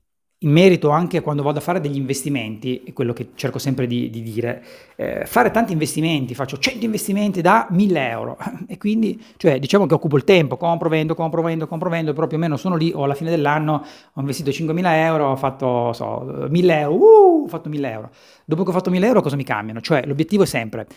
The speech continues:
io faccio degli investimenti, qual è il mio obiettivo? Se io non chiarifico qual è il mio obiettivo, a quel punto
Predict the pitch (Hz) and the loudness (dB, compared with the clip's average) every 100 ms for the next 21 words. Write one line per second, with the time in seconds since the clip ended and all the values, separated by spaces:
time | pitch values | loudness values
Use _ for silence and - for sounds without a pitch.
0 | - - - 190 196 185 170 165 151 - | -20 -14 2 2 4 0 0 0 0 -2
1 | 139 120 113 123 127 _ _ - 190 220 | -2 -4 -6 -10 -12 _ _ 2 4 6
2 | 185 165 - 165 120 - 196 190 170 165 | 4 0 -4 -6 -6 -6 -2 -2 0 0
3 | 175 175 127 143 - 147 147 - 135 139 | -2 -2 -8 -8 -2 0 0 -2 -2 -2
4 | 135 - 139 113 135 - _ - - _ | -4 -8 -8 -4 -6 -6 _ -20 -20 _
5 | - - 196 160 160 196 196 196 - | 0 4 4 2 0 4 2 2 -10